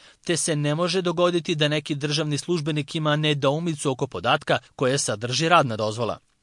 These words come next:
Problem može da se dogodi ukoliko po povratku sa rada u inostranstvu iz bilo kog razloga treba da nadležnim institucijama u našoj zemlji priloži i dokaz da je zaista radio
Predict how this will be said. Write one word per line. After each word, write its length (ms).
Problem 320
može 220
da 100
se 160
dogodi 340
ukoliko 480
po 140
povratku 500
sa 200
rada 300
u 120
inostranstvu 680
iz 260
bilo 320
kog 260
razloga 520
treba 320
da 120
nadležnim 640
institucijama 760
u 120
našoj 420
zemlji 380
priloži 500
i 40
dokaz 500
da 140
je 160
zaista 400
radio 380